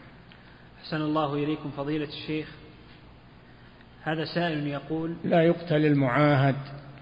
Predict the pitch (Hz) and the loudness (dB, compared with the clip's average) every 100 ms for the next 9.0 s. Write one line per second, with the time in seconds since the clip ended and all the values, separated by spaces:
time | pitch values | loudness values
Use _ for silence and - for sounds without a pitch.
0 | - 147 123 101 - - - - - - | -4 -2 -2 -6 -16 -18 -20 -20 -20 -20
1 | - - - - - - 151 156 - 170 | -20 -20 -20 -20 -20 -8 -6 -6 -4 -6
2 | 143 - 160 160 143 143 156 147 143 151 | -6 -6 -2 -2 -2 -2 -4 -4 -4 -4
3 | 147 - - 170 - 151 147 - 160 147 | -4 -6 -6 -6 -4 -6 -6 -6 -4 -4
4 | 139 135 160 160 151 180 170 175 190 170 | -6 -6 -6 -4 -2 -2 0 0 0 0
5 | 143 156 151 143 147 160 147 147 - 147 | 0 0 -2 -2 -2 -2 -2 -8 -8 -10
6 | - 131 147 160 165 170 160 - - - | -8 -6 -4 -2 -4 -6 -10 -18 -20 -20
7 | - - 143 - 151 147 151 139 123 123 | -20 -10 -10 -6 -4 -2 -4 -6 -14 -16
8 | - - - - - 139 135 - 131 123 | -20 -20 -20 -20 -12 -10 -10 -8 -8 -8